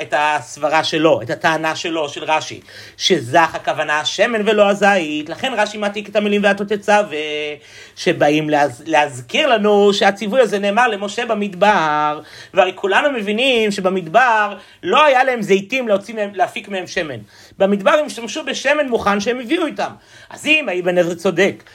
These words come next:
שזך הכוונה שצריך להפיק את השמן מזית כזה, שהוא היה לא מעופש ולא נאכל מקצתו,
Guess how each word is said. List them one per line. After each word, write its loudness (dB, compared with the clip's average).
שזך 0
הכוונה 0
שצריך -4
להפיק -4
את -10
השמן -8
מזית 0
כזה, 0
שהוא 2
היה 2
לא 6
מעופש 2
ולא -4
נאכל -6
מקצתו, 2